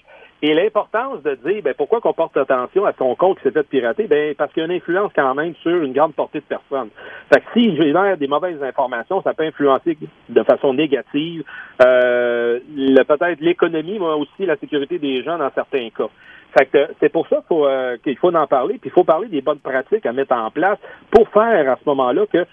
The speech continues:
qu'on n'en a pas de problème. Et tu sais, Max, tu disais tantôt, pourquoi qu'on me demande toutes sortes de questions pour, euh, en-, accéder à mes comptes,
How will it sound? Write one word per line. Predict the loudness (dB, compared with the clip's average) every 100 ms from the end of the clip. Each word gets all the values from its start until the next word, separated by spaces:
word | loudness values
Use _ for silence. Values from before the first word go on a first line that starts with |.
| _ -4
qu'on | -2
n'en | 0 0
a | 0
pas | -2
de | -2
problème. | 0 0 0
Et | -2
tu | -2
sais, |
Max, | -2 -2 _
tu | -6
disais | 0 4
tantôt, | 2 0 -2 -4 -4 -12 -20 _ _ -2
pourquoi | 0 2
qu'on | 0 0
me | -2
demande | -2 -2 -2 -6 -14 -20 -10
toutes | 0
sortes | 2 2
de |
questions | 0 0 -2 -2 -2
pour, | 0 2 4 2 0 -4 _ _ -4
euh, | -2 0
en-, | 2 2 0
accéder | -2 -4 0 0 2
à | -2
mes | -2
comptes, | 0 0 0